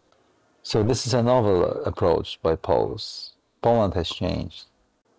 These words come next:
We already abandoned, jettisoned this old approach that we should unite with the West only without looking to the East. Poland is transforming. We need to create a new balance of power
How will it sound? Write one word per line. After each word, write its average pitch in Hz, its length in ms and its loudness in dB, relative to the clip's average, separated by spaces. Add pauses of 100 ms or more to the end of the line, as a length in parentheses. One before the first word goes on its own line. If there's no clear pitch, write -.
(280)
We 95 460 2
already 98 460 2
abandoned, 85 520 0
jettisoned 85 640 0
this - 420 -4
old 87 240 2
approach 78 640 0
that - 280 -4
we 80 100 -2
should - 360 -4 (320)
unite 90 400 2
with 87 160 0
the 87 100 2
West 82 340 2
only 90 500 0 (460)
without 90 340 2
looking 90 460 -2 (220)
to 90 80 -2
the 80 120 2
East. - 500 -4 (500)
Poland 90 380 0
is 80 100 -6
transforming. - 680 -4 (640)
We 98 80 0
need 101 160 0
to 98 100 -2
create 95 320 2
a 92 80 0
new 90 160 0
balance 82 380 0
of 80 120 -8
power 73 400 2